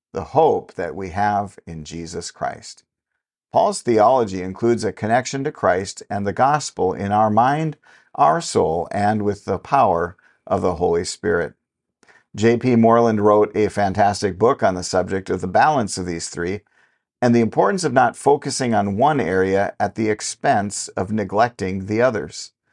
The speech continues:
We are to be transformed by the renewing of our minds, we are to renovate our souls, and we are to live in the power of the Holy Spirit. Paul says here that he wants us to know the hope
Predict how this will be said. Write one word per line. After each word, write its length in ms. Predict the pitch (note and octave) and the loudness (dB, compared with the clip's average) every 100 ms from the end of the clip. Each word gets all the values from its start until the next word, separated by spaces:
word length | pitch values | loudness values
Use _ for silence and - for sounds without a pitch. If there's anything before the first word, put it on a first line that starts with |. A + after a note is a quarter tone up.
| _ _ _ - | _ _ _ -2
We 220 | A#2 - | 0 4
are 240 | A#2 A#2 | 4 2
to 200 | - C3 | 0 0
be 220 | A2 A#2 | 2 0
transformed 1080 | - - C3+ C#3+ C#3+ - D#3+ F#3 G2 F#2+ - | -2 0 2 2 -2 -2 0 2 2 -2 -2
by 140 | G2+ | -2
the 120 | G2 G2 | 0 0
renewing 420 | G2+ A2+ C#3+ D3+ | 0 2 2 0
of 100 | A2+ | 0
our 140 | F#2+ | 0
minds, 540 | F2 E2 F2 F#2 - - _ _ - | 0 -4 -6 -8 -12 -18 _ _ 0
we 140 | A2 | 2
are 140 | G#2+ | 2
to 280 | G2+ A2 G2+ | 2 -2 -2
renovate 600 | G2 A#2 F3 A#2+ F#2+ F2+ | 2 2 2 2 0 0
our 160 | E2+ F2+ | -2 -4
souls, 600 | - G2 F2+ F2 F2 - _ _ _ - | -2 0 0 -2 -6 -14 _ _ _ -6
and 240 | G2+ G2+ | -2 0
we 140 | G2+ | 2
are 160 | G2 F#2+ | 2 0
to 240 | - G2 | -2 -4
live 480 | F#2+ A#2+ A2+ F2 - - | 2 4 4 0 -6 -10
in 160 | F#2 | -10
the 60 | F2+ | -8
power 540 | - A2 F#2+ D#2 D#2 - | 0 0 2 -2 -6 -10
of 100 | F2 | -8
the 120 | F2 | -6
Holy 260 | E2 F2 E2+ | -4 -2 -2
Spirit. 460 | - E2+ D#2+ D2+ _ _ _ _ _ _ _ _ _ | -6 -6 -4 -6 _ _ _ _ _ _ _ _ _
Paul 240 | - E3+ C#3 | 2 4 4
says 300 | C#3 A#2 G2+ | 4 2 4
here 260 | A#2+ A#2+ | 4 4
that 200 | G#2+ G#2+ | 2 -2
he 120 | G2+ A#2+ | -2 0
wants 340 | A#2 C3 C3+ | 2 2 0
us 140 | A#2+ | -4
to 140 | - G#2+ | -4 -4
know 220 | G#2 G#2 | -2 -2
the 120 | F#2+ | -2
hope 400 | - D3+ A#2+ - | -2 0 0 -4